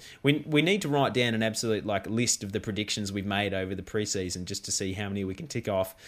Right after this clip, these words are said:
Um, and, uh, he's one of yours, and, uh, I, I think you bang on the money. I,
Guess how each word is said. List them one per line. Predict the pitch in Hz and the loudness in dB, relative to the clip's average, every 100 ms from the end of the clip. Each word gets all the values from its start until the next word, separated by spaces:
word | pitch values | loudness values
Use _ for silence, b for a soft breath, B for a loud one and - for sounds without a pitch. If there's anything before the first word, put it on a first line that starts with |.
| B B | B B
Um, | 107 104 98 95 76 - _ _ _ - - | 2 2 0 -4 -10 -18 _ _ _ -20 -4
and, | 123 127 123 - | 2 2 2 0
uh, | 127 | 2
he's | 107 151 147 | 2 4 4
one | 139 131 | 4 2
of | 110 | 4
yours, | 131 120 123 | 2 4 2
and, | 120 113 | 0 0
uh, | 87 117 - 117 - | 0 0 -2 -4 0
I, | 139 | 0
I | |
think | 185 180 | 2 0
you | |
bang | 127 120 113 | 2 2 2
on | |
the | 101 | 0
money. | 113 143 | 0 2
I, | 107 | 0